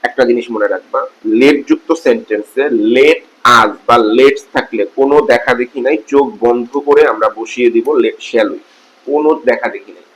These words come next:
যে কি আছে, কিভাবে কি, কোনো কিচ্ছু চিন্তা করার কোনো কারণ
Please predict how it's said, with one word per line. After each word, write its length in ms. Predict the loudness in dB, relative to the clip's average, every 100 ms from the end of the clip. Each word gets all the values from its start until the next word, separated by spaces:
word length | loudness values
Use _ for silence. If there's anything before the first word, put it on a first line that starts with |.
| _ _ _ _ -16
যে 60 | -14 -4
কি 180 | 2 2
আছে, 300 | 2 -2 -4
কিভাবে 500 | -6 -4 -2 0 -2
কি, 260 | -4 -10 -6
কোনো 180 | -6 -4
কিচ্ছু 320 | -4 -6 -10
চিন্তা 300 | -8 -4 -2
করার 220 | 0 0
কোনো 160 | -2 -4
কারণ 220 | -6